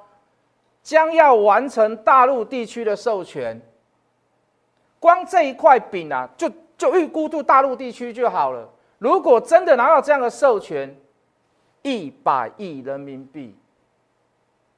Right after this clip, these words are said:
股价二十几块，我们说我们把它，老师，你碰轰，没关系，我们把它乘以，我们把它乘以零点二好了，二十亿人民币，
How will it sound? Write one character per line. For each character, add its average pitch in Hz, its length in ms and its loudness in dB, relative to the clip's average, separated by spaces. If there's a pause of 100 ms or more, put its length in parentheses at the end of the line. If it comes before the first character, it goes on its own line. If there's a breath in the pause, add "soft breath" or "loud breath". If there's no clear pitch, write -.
(300)
股 165 160 -14
价 240 180 0
二 - 120 2
十 190 120 -14
几 135 220 -20
块， 120 320 -8 (440)
我 156 80 -8
们 190 120 -6
说 240 240 2
我 185 120 -8
们 202 100 -14
把 185 140 -6
它， 208 320 -2
老 170 100 -6
师， 269 200 -12
你 269 120 -12
碰 254 220 -2
轰， 240 220 0
没 208 100 -12
关 233 140 -4
系， 240 120 -12
我 208 120 -4
们 208 100 -12
把 185 100 -2
它 214 100 -2
乘 214 240 -8
以， 175 180 -12 (260 soft breath)
我 180 100 -6
们 208 80 -8
把 190 80 -2
它 233 100 0
乘 226 160 -4
以 233 80 -2
零 196 160 -8
点 190 180 -6
二 202 140 -2
好 139 160 -4
了， 117 160 -12 (500)
二 294 220 10
十 220 260 -8
亿 269 160 -6
人 196 140 2
民 202 220 -10
币， 196 300 -12